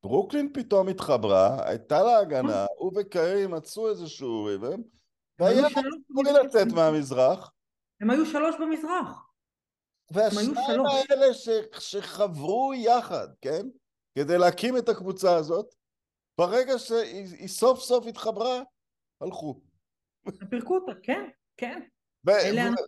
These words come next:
Speaker 1: ובער להם, הם לא יכלו לחכות לקיץ כדי לפרק אותה.
Speaker 2: אלה
Speaker 1: צריך
Speaker 2: אנשים,
Speaker 1: כן.
Speaker 2: אלה... כן, אלה פשוט אנשים לא רציניים, שני החבר'ה האלה,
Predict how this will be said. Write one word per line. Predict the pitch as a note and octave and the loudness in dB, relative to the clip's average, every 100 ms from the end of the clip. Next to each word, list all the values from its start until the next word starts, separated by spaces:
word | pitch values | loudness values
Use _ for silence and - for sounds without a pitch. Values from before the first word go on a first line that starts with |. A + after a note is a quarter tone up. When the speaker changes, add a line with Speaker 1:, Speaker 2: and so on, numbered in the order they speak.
| F#3 | 2
Speaker 1:
ובער | G#3 F#3+ G#3 B3 C4+ | 4 6 8 8 8
להם, | B3 F3+ C3 B2+ | 6 6 4 0
הם | D3 | -2
לא | F#3 A#3+ | 4 4
יכלו | C4+ A3+ A#3+ A#3+ | 4 2 -2 -2
לחכות | A3 A3 A3 G3+ | -4 -4 -4 -2
לקיץ | G#3 G#3+ G#3+ G#3+ | -4 4 4 4
כדי | - F#3+ C#3+ | -4 -6 -4
לפרק | C3+ B2+ A#2+ G2+ | -4 -6 -8 -8
אותה. | F#2 - - _ _ - | -12 -14 -16 _ _ -10
Speaker 2:
אלה | F3+ | -4
Speaker 1:
צריך | G3+ G#3+ G3 | -2 -2 -4
Speaker 2:
אנשים, | G#3+ - _ _ _ _ _ _ _ | -8 -10 _ _ _ _ _ _ _
Speaker 1:
כן. | - A#2 | -4 -4
Speaker 2:
אלה... | F3 F#3 G3 F3+ - _ _ _ | -6 -10 -10 -14 -20 _ _ _
כן, | G#3 - - | -12 -12 -10
אלה | E3 F#3 G#3+ | -6 -4 -4
פשוט | G#3 G#3 F#3+ | -6 -6 -6
אנשים | G3+ G3+ - D3+ | -6 -8 -6 -2
לא | C#3 C#3+ | 0 0
רציניים, | D3 D3 G#3 A3+ F4+ E4 D#3+ | -4 -6 -4 -4 -4 -4 -6
שני | - - F#3 A3+ | -10 -12 -6 -4
החבר'ה | C#4 B3 G3 E3+ E3 | -4 -4 -6 -4 -4
האלה, | D#3 D3 C#3+ | -4 -4 -6